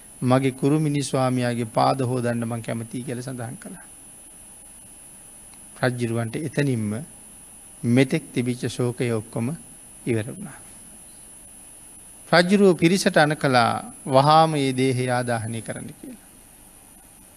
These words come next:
නමුත් රජ්ජුරුවන්ට සසර නම් තේරුණේ නෑ. මේ සිද්ධිය හරියට දැනුණා නම් රජ්ජුරුව සංසාරයට කලකිරෙන්න එපයි.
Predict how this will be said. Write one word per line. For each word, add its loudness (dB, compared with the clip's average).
නමුත් 2
රජ්ජුරුවන්ට -2
සසර -4
නම් -4
තේරුණේ -2
නෑ. -6
මේ 6
සිද්ධිය 4
හරියට 4
දැනුණා 0
නම් 0
රජ්ජුරුව 0
සංසාරයට -4
කලකිරෙන්න -4
එපයි. -6